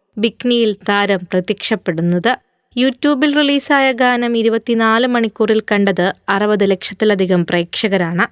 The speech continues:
സംഗീതത്രയമായ ശങ്കർ എസ് ആൻഡ് ലോയി ഈണം പകർന്നിരിക്കുന്ന റൊമാൻറ്റിക് ട്രാക്ക് ആലപിച്ചിരിക്കുന്നത് വിശാൽ മിശ്രയും പ്രതിഭ സിംഗ് ബാഗേലും ചേർന്നാണ്.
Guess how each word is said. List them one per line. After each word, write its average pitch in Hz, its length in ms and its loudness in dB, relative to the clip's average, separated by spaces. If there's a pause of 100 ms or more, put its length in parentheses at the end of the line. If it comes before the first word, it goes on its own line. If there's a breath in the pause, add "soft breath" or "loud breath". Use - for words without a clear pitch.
(280 soft breath)
സംഗീതത്രയമായ 277 1400 2
ശങ്കർ 233 560 0 (100)
എസ് 220 280 0
ആൻഡ് 220 240 2
ലോയി 208 400 2
ഈണം 208 440 0
പകർന്നിരിക്കുന്ന 208 720 -2
റൊമാൻറ്റിക് 196 680 -2
ട്രാക്ക് 190 440 -4
ആലപിച്ചിരിക്കുന്നത് 226 1120 0 (200)
വിശാൽ 254 460 0
മിശ്രയും 220 520 0
പ്രതിഭ 214 520 0
സിംഗ് 226 380 -2
ബാഗേലും 214 640 0
ചേർന്നാണ്. 180 720 -2